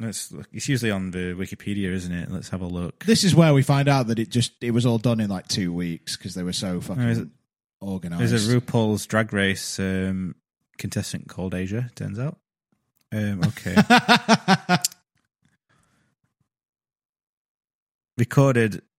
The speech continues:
Speaker 1: late nineteen seventy-six until September nineteen seventy-seven.
Speaker 2: Fuck!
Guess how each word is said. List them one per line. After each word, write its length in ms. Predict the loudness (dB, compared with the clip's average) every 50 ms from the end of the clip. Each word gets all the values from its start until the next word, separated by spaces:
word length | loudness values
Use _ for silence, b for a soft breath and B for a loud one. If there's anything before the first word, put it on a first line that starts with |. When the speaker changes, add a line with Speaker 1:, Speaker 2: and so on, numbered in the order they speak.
| _ -6
Speaker 1:
late 520 | -2 2 4 4 4 4 2 0 -4 _ _ _ _ _ _ -4
nineteen 300 | 0 2 2 2 2 0
seventy-six 1040 | 0 2 0 0 0 0 -2 -2 0 2 2 2 2 0 _ -10 -8 -6 -6 -6 -8
until 500 | -8 -8 -8 -8 -2 -2 0 0 0 -2
September 500 | -2 -2 -4 -4 -2 -2 -2 0 0 -2 -2
nineteen 200 | -4 -4 -6 -6
seventy-seven. 600 | -8 -8 -8 -10 -10 -10 -8 -8 -8 -8 -8 -6
Speaker 2:
Fuck! 840 | -6 0 4 4 4 6 6 4 4 6 4 2 2 -2 -12 -10